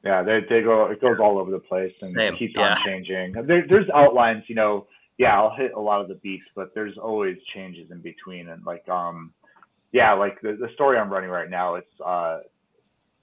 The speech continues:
Speaker 1: it's got the same idea and the same flow that I was thinking, but, um,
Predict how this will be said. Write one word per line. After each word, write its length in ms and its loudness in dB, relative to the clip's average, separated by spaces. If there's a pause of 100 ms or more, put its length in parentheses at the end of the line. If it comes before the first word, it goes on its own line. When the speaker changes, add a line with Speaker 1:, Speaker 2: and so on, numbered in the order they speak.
(140)
Speaker 1:
it's 140 -12 (320)
got 260 6
the 80 -4 (160)
same 240 -4
idea 560 -4
and 100 -10
the 80 -10 (140)
same 220 -12 (160)
flow 300 -4
that 120 -4
I 40 -2
was 140 -8 (100)
thinking, 420 -14
but, 260 -6
um, 400 -8